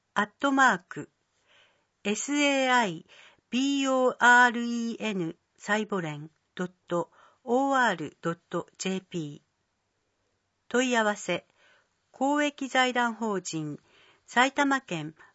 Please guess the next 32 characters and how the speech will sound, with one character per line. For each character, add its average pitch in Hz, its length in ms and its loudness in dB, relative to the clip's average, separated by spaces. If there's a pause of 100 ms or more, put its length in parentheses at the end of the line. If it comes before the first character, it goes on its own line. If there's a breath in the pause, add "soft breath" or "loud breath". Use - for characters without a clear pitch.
母 190 120 0
子 196 200 -8
家 240 140 -2
父 151 320 -8
福 - 220 -6
祉 240 180 -6
連 226 220 -2
合 202 200 -4
会。 143 380 -14 (460)
電 196 260 -2
話、 180 220 0 (180)
零 285 280 2
四 220 260 -2
八 - 480 -12 (400 soft breath)
八 277 340 -2
二 240 320 -2
二 143 260 -10 (380 soft breath)
一 202 300 -8
九 254 300 -4
五 175 340 -4
一。 - 400 -12 (960)
フ 220 100 -2
ァ - 40 4
ッ - 20 -6
ク - 120 -12
ス、 - 240 -12 (400)
零 285 300 0
四 247 280 -2
八 156 440 -10 (200)
八 208 360 -2
二 254 320 0
二 156 240 -8